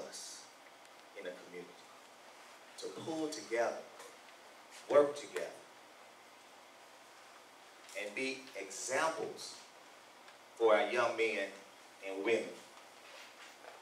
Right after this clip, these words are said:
So we want to provide additional counselors to better support schools, develop information awareness campaign, school community, increase the knowledge about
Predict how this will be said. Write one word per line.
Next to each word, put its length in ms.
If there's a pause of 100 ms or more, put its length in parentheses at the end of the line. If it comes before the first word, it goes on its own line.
(460)
So 320
we 80
want 200
to 40
provide 560
additional 420
counselors 500
to 60
better 240
support 380
schools, 560 (440)
develop 460
information 640 (580)
awareness 520
campaign, 600 (260)
school 500
community, 640
increase 420
the 120 (100)
knowledge 580 (960)
about 500